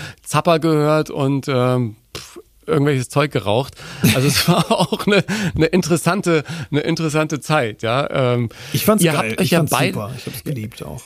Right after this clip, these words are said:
Speaker 1: Ja. Ich lieb das heute noch, wenn ich hingehe, dass, äh, dass ich die ganzen, äh, Jungs von früher wieder treffe. Das allerdings im Mona am Staffelsee und es dann doch von Düsseldorf, ähm,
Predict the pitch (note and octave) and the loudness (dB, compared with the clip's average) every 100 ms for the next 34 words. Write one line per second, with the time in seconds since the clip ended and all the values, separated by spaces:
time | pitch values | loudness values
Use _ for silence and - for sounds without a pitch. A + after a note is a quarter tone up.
0 | - D#3+ D3 G#2+ _ _ _ - C3+ - | 0 0 0 -8 _ _ _ -12 -10 -8
1 | - - A2 A2+ C#3+ C3+ A2+ D#3+ F3 D#3 | -8 -6 -4 -2 0 0 2 0 2 0
2 | C#3+ D3 - F3 F#3 E3+ D#3 D3 - - | 0 -2 0 2 4 2 0 -2 -4 -2
3 | C#3+ C3 B2+ A#2+ B2+ C3 C3 C#3 D3 C#3 | 0 2 2 0 -4 -4 0 0 0 0
4 | C3+ C3 C#3+ B2 A#2+ B2+ C#3+ - B2+ B2 | 2 0 0 0 2 2 0 0 0 0
5 | - C#3+ C3+ B2 A#2 A#2+ - B2+ A#2+ B2 | 0 2 4 2 2 0 0 -4 -2 -2
6 | - C#3 C#3 D#3+ C#3 D3 D#3 C3 A#2 C3+ | 0 0 0 0 2 4 2 0 -2 -2
7 | B2 C3 A2+ B2 - A2 - A#2+ A#2 A2+ | 0 -2 0 0 0 -4 -2 0 0 -2
8 | - A#2 A2+ A2 A#2+ B2 A#2 A2+ - - | -2 -2 0 0 -2 -2 -2 -4 -8 -4
9 | A2 A2 G#2+ | 0 0 0